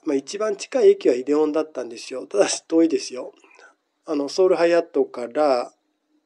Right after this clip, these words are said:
イデウォンまでは歩いて二十分ぐらいかけて、まあ、遠いなと思ったらタクシーだし、歩いてもいいやと思うなら、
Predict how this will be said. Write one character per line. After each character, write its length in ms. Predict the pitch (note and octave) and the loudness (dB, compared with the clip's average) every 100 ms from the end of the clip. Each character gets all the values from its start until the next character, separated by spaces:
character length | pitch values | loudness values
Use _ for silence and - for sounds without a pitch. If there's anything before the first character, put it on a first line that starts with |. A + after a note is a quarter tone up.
| _ | _
イ 80 | E3+ | -2
デ 120 | D#3+ | 2
ウ 120 | D#3 | 4
ォ 60 | D#3 | 2
ン 40 | |
ま 100 | C#3+ | 0
で 100 | B2+ | -2
は 300 | B2+ B2 - | -6 -8 -6
歩 160 | D3+ F#3+ | -2 -2
い 60 | G#3+ | 0
て 80 | |
二 120 | C3 B2+ | -4 -4
十 120 | F3+ | -8
分 160 | - G3+ | -2 0
ぐ 80 | |
ら 60 | C#3 | 0
い 40 | |
か 140 | - B2 | -2 -10
け 180 | - B2+ | -10 -12
て、 380 | - A#2+ A#2 _ _ _ _ _ _ | -12 -14 -14 _ _ _ _ _ _
ま 240 | C#4+ G#3 E3 | -14 -4 -4
あ、 200 | C#3+ - _ _ _ _ _ | -4 -10 _ _ _ _ _
遠 160 | F#3 F#3+ | 0 2
い 60 | |
な 140 | G#3 - | 2 0
と 100 | D#3 | 2
思 180 | E3 | 0
っ 40 | D#3+ | 0
た 120 | C#3+ | -2
ら 280 | B2+ B2 - - | -2 -4 -8 -10
タ 120 | C#3+ | -10
ク 100 | - | -10
シ 180 | - A#2 | -12 -14
ー 60 | |
だ 140 | A2+ G#2+ | -16 -14
し、 500 | - D#3 B2 C3 - _ _ _ _ _ | -8 -8 -8 -12 -18 _ _ _ _ _
歩 200 | - G#3+ | -6 -4
い 40 | A#3+ | -2
て 80 | |
も 100 | E3 | 0
い 60 | E3+ | 2
い 20 | |
や 120 | D#3+ | 2
と 120 | - C3+ | 0 -2
思 140 | C3+ | -2
う 20 | |
な 140 | A#2+ B2 | -2 -6
ら、 280 | A#2 - | -8 -12